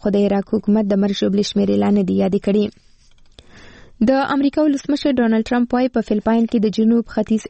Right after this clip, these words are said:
ایشیایي هیوادونو د سازمان په غونډه کې به مهمې خبرې د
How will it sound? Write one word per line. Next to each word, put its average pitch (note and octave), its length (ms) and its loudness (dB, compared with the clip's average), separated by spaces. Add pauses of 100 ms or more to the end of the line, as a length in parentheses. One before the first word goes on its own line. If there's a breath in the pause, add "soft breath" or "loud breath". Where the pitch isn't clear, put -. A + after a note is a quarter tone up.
ایشیایي G#3 300 0
هیوادونو G#3 480 2
د G#3 140 -2
سازمان G3+ 420 0
په G3 120 -2
غونډه A3+ 260 2
کې - 120 -2
به G#3+ 140 2
مهمې G#3 340 2
خبرې G#3+ 280 0 (380 loud breath)
د B3+ 120 0